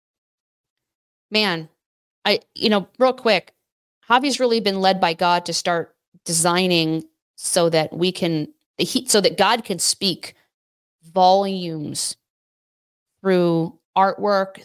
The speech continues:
through inspirational pieces. And this is just, I, the more I look at it, the more I'm like, "Wow, yeah, I've really been there." As we reflect on this man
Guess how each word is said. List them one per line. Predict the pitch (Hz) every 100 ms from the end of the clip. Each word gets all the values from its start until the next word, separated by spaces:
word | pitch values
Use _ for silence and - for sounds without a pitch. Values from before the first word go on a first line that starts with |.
| -
through | - 185 165
inspirational | 165 196 196 - 185 175 175 180 175 170 165
pieces. | - 185 - 170 160 -
And | 175 160 156 160 - - - -
this | 196
is | 196 175
just, | - 160 - -
I, | 170 -
the | 175 170
more | 180 180
I |
look | 170 170 160
at | 156
it, |
the | -
more | 165 165
I'm | 160
like, | 151 147 -
"Wow, | 92 92 98 - _ _
yeah, | 190 165 156 -
I've | 175 170
really | 175 165
been | 160 156
there." | 151 139 - - _ _ _ _ _ _ _ _ _
As | 214 220
we |
reflect | 226 202 247 233 226
on | 190
this | 180 170
man | 175 170 165 165